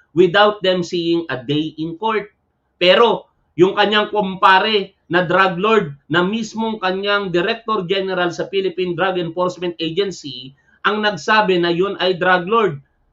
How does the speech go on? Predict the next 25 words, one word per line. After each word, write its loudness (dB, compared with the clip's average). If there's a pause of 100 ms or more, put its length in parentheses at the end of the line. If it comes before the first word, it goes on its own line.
(120)
na 2
wala 4
na -2
lamang 2
parang 4
bula 2
dito -10
sa -14
Pilipinas. -6
Ang 0
tinutukoy -2
po -4
natin -4 (180)
si -2
Peter -4
Lim, -2
kumpare 2 (240)
nitong 0
si 2
Rodrigo 2
Duterte, -2 (120)
isang 0
identified -2 (320)
drug -2
lord. 4